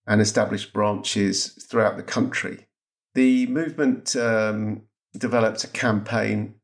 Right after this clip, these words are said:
that became one of the most perhaps powerful international solidarity movements in history. Um, and it was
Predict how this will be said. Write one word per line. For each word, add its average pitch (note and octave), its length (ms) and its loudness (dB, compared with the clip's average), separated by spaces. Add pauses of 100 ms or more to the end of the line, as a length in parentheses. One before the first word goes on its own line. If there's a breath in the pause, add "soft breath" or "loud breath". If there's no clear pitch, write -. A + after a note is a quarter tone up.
(140)
that - 240 2
became G#2+ 800 -2 (500)
one C3 160 4
of B2+ 80 4
the B2+ 80 0
most A#2 380 -2 (420)
perhaps - 240 0
powerful A2+ 720 0
international A2 480 -2
solidarity G2+ 1040 -2
movements G#2 680 -2 (600)
in G#2+ 120 2
history. - 640 -2 (640)
Um, G#2 680 0
and G2+ 680 -2
it G2+ 180 -2
was G#2 640 0